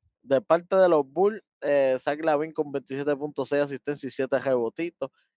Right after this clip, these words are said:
Y Nikola Vucevic, veintiún puntos, una asistencia y trece rebotitos. Todo el mundo, incluyendo a DeMar DeRozan. Gracias por participar.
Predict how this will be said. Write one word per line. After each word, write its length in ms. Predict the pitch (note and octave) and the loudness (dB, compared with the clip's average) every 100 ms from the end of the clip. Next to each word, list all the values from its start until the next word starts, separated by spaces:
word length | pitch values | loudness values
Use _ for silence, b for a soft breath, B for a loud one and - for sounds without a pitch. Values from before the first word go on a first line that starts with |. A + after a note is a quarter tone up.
| _ - | _ -2
Y 140 | D3 | 0
Nikola 640 | B2+ A#2+ - D#3 D#3+ D#3 | 0 -4 0 2 4 4
Vucevic, 840 | C#3+ C#3+ C#3 - A2+ A2 G#2 - _ | 2 -4 -6 -2 -2 -2 -6 -8 _
veintiún 540 | A#2 A#2 A2 A2+ B2+ B2 | -6 -6 -6 -8 -8 -8
puntos, 380 | C#3 C#3 B2+ - | -10 -8 -6 -4
una 180 | F3+ E3+ | -2 -4
asistencia 640 | C#3 - C3+ B2+ C3 B2 _ _ _ _ | -6 -6 -6 -4 -4 -4 _ _ _ _
y 140 | A2+ | -12
trece 500 | - E3 D#3+ - F#2 _ - | 0 2 2 0 -10 _ -10
rebotitos. 1500 | - C3+ C#3 _ B2 C3+ - - D3 - _ C3+ A2 - _ _ _ _ _ _ _ | -2 -2 -2 _ 0 0 -2 -8 -8 -8 _ -4 -4 -6 _ _ _ _ _ _ _
Todo 220 | - C3+ D#3+ | 0 2 2
el 80 | |
mundo, 280 | A#2 C#3+ D#3 | 0 -10 -10
incluyendo 460 | A#2+ G2 G#2 C3 C#3+ | -12 -6 -4 0 2
a 60 | B2+ | 2
DeMar 320 | G#2+ A#2 C#3 | 0 -4 -4
DeRozan. 720 | A2+ E2+ A#2 D3 B2+ F#2 E2+ _ _ _ _ _ _ - | -4 0 0 0 -4 -14 -18 _ _ _ _ _ _ -10
Gracias 320 | G#2+ A#2 D3 | -8 -6 -8
por 200 | - A2 | -8 -10
participar. 640 | G2 _ - - - - | -12 _ -20 -20 -20 -20